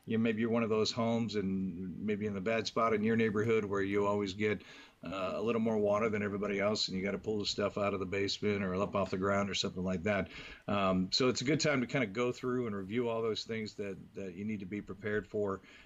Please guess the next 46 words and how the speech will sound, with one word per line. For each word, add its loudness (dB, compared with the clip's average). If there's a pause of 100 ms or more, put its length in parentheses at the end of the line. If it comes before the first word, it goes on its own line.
(140)
And, -2
uh, -2
with 0
us 2
being 2
so 2
saturated, 0
coming -2
off 0
a -4
wet -2
April, -4
it's, -6
uh, -6 (340)
it's -6
a -6
good -2
reminder, 0 (120)
flooding-wise, 0
to -4
know 0
that, 0 (380)
you -10
know, -2
it -4
doesn't -2
take -2
much. 0
And -4
look -2
how 2
we, -2
we -2
wrapped 2
up 0
April, -2
so -2
wet. 0 (540)
Um, -4 (100)
so 0
we 0
gotta 2
be -2
careful -2
about 0
flooding. 0